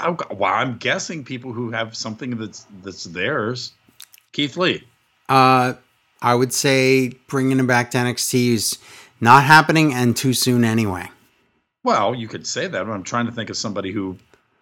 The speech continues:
Speaker 1: like, had a title. And
Speaker 2: Okay. No, really, let's figure this out. What else you got?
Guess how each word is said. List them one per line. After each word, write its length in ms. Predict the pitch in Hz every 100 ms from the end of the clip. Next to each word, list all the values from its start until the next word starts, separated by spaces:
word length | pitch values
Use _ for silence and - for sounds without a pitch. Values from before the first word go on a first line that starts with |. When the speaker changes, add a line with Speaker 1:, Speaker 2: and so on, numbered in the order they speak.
| _ _
Speaker 1:
like, 180 | 87 85
had 200 | - 92
a 40 | 85
title. 460 | - 87 90 73
And 120 | 69 _ _ _ _ _ _ _ _ _
Speaker 2:
Okay. 260 | 123 117 156 _ _ _ _ _ _ - _ _
No, 200 | 214 165
really, 300 | 156 220 131
let's 240 | 110 135
figure 240 | - 143 135
this 180 | 135 -
out. 280 | 107 90 - _ _ _ _ _ _ _ _ _ _ _ _ _ _ _ _ _ _ _ _ _
What 80 | 120
else 160 | 117 -
you 80 | 98
got? 260 | 90 -